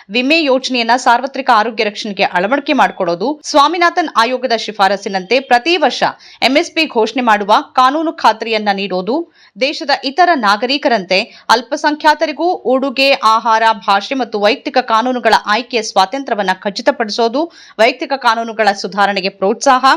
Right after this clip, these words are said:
ಜಾತಿಗಳು ಮತ್ತು ಉಪಜಾತಿಗಳು ಮತ್ತು ಅವರ ಸಾಮಾಜಿಕ ಆರ್ಥಿಕ ಪರಿಸ್ಥಿತಿಗಳನ್ನ ಎಣಿಸೋಕೆ ರಾಷ್ಟ್ರವ್ಯಾಪಿಯಾಗಿ ಸಾಮಾಜಿಕ,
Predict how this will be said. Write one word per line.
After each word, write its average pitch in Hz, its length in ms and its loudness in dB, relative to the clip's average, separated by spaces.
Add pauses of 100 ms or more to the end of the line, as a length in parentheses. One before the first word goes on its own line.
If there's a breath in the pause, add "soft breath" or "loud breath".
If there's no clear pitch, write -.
(220)
ಜಾತಿಗಳು 269 520 -6
ಮತ್ತು 302 260 -6
ಉಪಜಾತಿಗಳು 262 600 0
ಮತ್ತು 269 220 -2
ಅವರ 226 280 0
ಸಾಮಾಜಿಕ 247 540 0 (200)
ಆರ್ಥಿಕ 294 320 0
ಪರಿಸ್ಥಿತಿಗಳನ್ನ 214 640 -2
ಎಣಿಸೋಕೆ 214 600 0 (360 loud breath)
ರಾಷ್ಟ್ರವ್ಯಾಪಿಯಾಗಿ 226 1000 0 (260 soft breath)
ಸಾಮಾಜಿಕ, 339 560 0